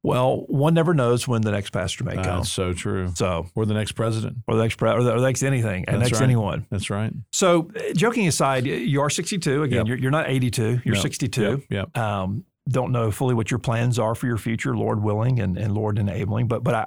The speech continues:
Speaker 1: I know you're not thinking retirement anytime soon, correct?
Speaker 2: Correct.
Speaker 1: And, uh, we look at certain friends in ministry, like Doctor John MacArthur, still pastoring now. I guess he's eighty, will be eighty-four this year, I think, and, um, is continuing to serve.
Speaker 2: Really?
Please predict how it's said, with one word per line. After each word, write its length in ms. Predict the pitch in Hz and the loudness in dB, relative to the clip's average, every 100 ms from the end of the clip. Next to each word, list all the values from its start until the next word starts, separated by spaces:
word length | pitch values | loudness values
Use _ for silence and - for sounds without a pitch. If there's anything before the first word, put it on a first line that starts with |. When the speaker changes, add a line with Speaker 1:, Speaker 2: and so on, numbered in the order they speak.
| 135 | 2
Speaker 1:
I 20 | |
know 120 | 147 | 2
you're 140 | 139 | 2
not 200 | 123 110 | 2 -2
thinking 200 | 135 104 | -2 -2
retirement 520 | 101 101 113 110 104 - - | -2 -2 0 0 -2 -6 -4
anytime 420 | 120 107 107 95 | -2 0 0 -2
soon, 280 | - 90 92 | -4 -4 -4
correct? 360 | 113 117 127 | -2 -2 -4
Speaker 2:
Correct. 380 | - 95 62 _ _ - - - | -4 -4 -6 _ _ -20 -16 -4
Speaker 1:
And, 360 | 123 123 123 131 | 0 2 2 4
uh, 400 | 131 127 127 127 | 4 4 4 2
we 140 | 135 | 2
look 160 | 127 117 | 2 0
at 80 | 127 | -2
certain 240 | - 104 | -2 -2
friends 260 | 101 170 147 | 0 2 4
in 100 | 139 | 2
ministry, 480 | 139 135 - 135 117 | 2 0 -2 -4 -2
like 240 | - - | -6 -6
Doctor 200 | - 107 | -8 -6
John 120 | 117 - | -6 -6
MacArthur, 500 | - 131 131 131 120 | -4 0 0 0 -2
still 240 | - 107 | -2 -2
pastoring 480 | 101 107 107 - 107 | -2 -2 -2 -2 0
now. 340 | 104 104 101 | 0 -2 -2
I 60 | 101 | -4
guess 260 | 107 98 | -6 -6
he's 240 | - 104 - | -4 -6 -6
eighty, 480 | - 107 101 95 98 - - | -6 -4 -4 -4 -6 -10 -4
will 80 | |
be 160 | 120 113 | -2 0
eighty-four 840 | 110 98 - - - 107 113 143 147 | -2 -4 -8 -14 -6 -2 0 -2 -4
this 180 | 139 - | -4 -4
year, 120 | 143 | -4
I 80 | 139 | -4
think, 440 | - 151 254 - _ - | -4 -4 -4 -8 _ -4
and, 300 | 104 101 104 | -2 0 -2
um, 320 | 90 90 151 | -4 -4 -6
is 100 | 113 | -6
continuing 600 | - 98 - 113 113 110 | -6 -6 -4 -4 -2 -4
to 120 | 104 | -6
serve. 260 | - 120 110 | -6 -2 -2
Speaker 2:
Really? 280 | 131 104 | -2 -4